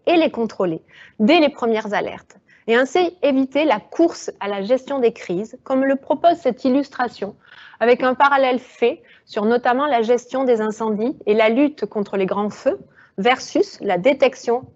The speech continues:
et le contrôle des premières flammes. Il est aujourd'hui donc important de limiter ces futures émergences en construisant des socio-écosystèmes plus résilients et adaptés à nos nouvelles conditions de vie, et c'est ce que je vais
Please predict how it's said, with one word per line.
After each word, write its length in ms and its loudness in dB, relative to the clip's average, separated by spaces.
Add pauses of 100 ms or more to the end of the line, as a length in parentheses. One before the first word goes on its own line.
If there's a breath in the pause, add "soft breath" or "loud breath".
(120)
et 60 0
le 120 -2
contrôle 520 -2 (140)
des 100 2
premières 400 -4
flammes. 240 -14 (1000 loud breath)
Il 120 2
est 80 6
aujourd'hui 520 2
donc 300 0
important 640 -2 (100)
de 80 0
limiter 600 0
ces 180 -4
futures 460 -6
émergences 640 -6
en 100 -4
construisant 540 -2
des 80 2
socio-écosystèmes 1500 -2
plus 240 -2
résilients 600 0 (360 loud breath)
et 160 4
adaptés 640 0
à 80 -6
nos 140 0
nouvelles 340 0
conditions 460 -4
de 100 -2
vie, 220 -2
et 100 2
c'est 160 -2
ce 100 -10
que 120 -2
je 120 -6
vais 380 -4